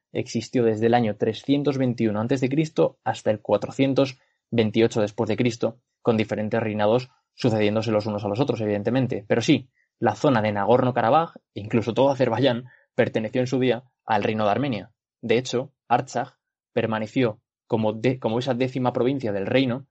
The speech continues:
desde el ciento ochenta y nueve antes de Cristo hasta el año trescientos ochenta y siete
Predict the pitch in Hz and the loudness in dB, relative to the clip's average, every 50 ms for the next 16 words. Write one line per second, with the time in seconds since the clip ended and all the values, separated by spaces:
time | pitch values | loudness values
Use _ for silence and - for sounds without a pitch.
0 | _ _ _ _ - 117 117 107 104 113 113 110 104 107 107 113 117 117 113 - | _ _ _ _ -6 -4 -2 -2 -2 -2 -2 -2 0 0 -2 -2 -4 -4 -4 -4
1 | - 131 131 131 131 135 127 127 127 127 139 123 117 123 127 139 127 113 107 120 | -2 -2 0 2 4 4 4 4 4 2 0 -4 -2 -2 0 2 2 2 0 0
2 | 127 131 143 143 135 123 127 - 123 123 131 - _ _ - 117 110 - - 107 | -2 -2 -2 -2 -4 -4 -4 -4 -4 -4 -4 -6 _ _ -8 -8 -8 -6 -4 -2
3 | 107 107 113 120 123 127 - - 113 107 104 - 117 117 117 113 113 110 - - | -2 0 0 -2 -4 -4 -4 -4 -4 -4 -4 -2 -2 -2 -2 -2 -6 -6 -8 -6
4 | 113 110 107 104 - 113 107 117 120 127 | -4 -4 -4 -2 -2 -2 0 -2 -4 -4